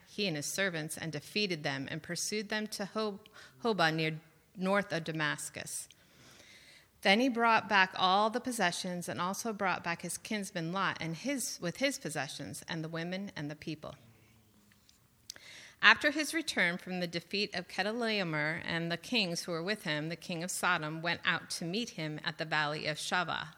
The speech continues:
that is the king's valley. And Melchizedek, king of Salem, brought out wa-, bread and wine.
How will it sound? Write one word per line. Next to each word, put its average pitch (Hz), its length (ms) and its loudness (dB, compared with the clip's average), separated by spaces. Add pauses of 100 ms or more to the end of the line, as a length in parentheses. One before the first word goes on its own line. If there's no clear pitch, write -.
(120)
that 160 140 -2
is 160 180 -4
the 160 120 -8
king's 196 400 -2
valley. 117 340 -4 (720)
And 175 140 -2
Melchizedek, 175 800 -2
king 202 260 -4
of 233 80 -4
Salem, 160 600 -2 (140)
brought 175 280 2
out 175 240 -2
wa-, 185 200 -4 (120)
bread 160 320 4
and 165 140 -2
wine. 170 340 0